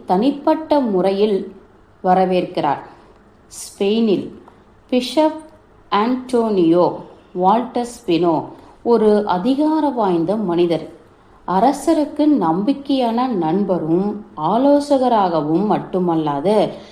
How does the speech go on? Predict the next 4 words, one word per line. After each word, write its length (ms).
நாட்டின் 760
பழமைவாத 1160
கத்தோலிக்க 1000
மதிப்பீடுகளையும் 1120